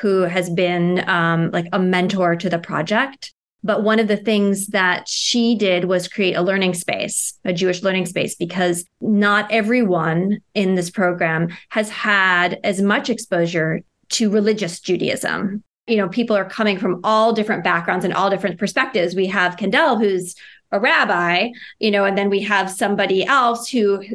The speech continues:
who is really coming to it from a more secular Jewish perspective. So Sabrina created this fantastic learning space where there were, um, scholars, Jewish scholars, Jewish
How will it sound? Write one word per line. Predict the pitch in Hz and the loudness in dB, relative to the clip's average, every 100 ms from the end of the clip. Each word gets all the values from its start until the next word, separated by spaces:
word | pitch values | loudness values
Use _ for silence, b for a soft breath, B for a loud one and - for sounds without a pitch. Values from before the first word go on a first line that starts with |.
| 214 | -4
who | 208 | 0
is | 190 185 196 | 0 0 0
really | 214 233 208 | 0 2 0
coming | 214 226 214 208 | 0 0 2 2
to | 208 214 190 | 0 0 2
it | 180 180 B B | 2 -2 B B
from | - 208 190 190 | -2 0 2 0
a | 202 | 0
more | 196 190 185 - | 2 2 0 0
secular | - 226 - 202 175 | -2 -2 -2 0 0
Jewish | 170 151 170 | 0 -2 -2
perspective. | - 170 - 101 - - - - _ _ _ - | -4 -4 -2 -4 -4 -6 -6 -10 _ _ _ -6
So | 233 | -2
Sabrina | 214 220 202 277 277 | -2 -2 0 2 2
created | 269 226 202 | 0 0 0
this | 196 180 | -4 -2
fantastic | 196 180 202 202 208 208 | -2 -2 -2 -2 -4 -2
learning | 202 202 208 214 | 0 2 4 2
space | 214 - 170 160 170 - B B | 0 0 0 0 -4 -10 B B
where | 202 | 0
there | 196 185 | 2 2
were, | 185 180 165 175 - | 2 2 2 2 0
um, | 180 170 170 | 0 0 0
scholars, | 175 - 185 185 185 185 185 | -2 -2 2 2 2 2 0
Jewish | 190 175 175 | 0 -2 -2
scholars, | - 202 196 190 190 190 | -2 0 2 2 2 0
Jewish | 185 165 | -2 -4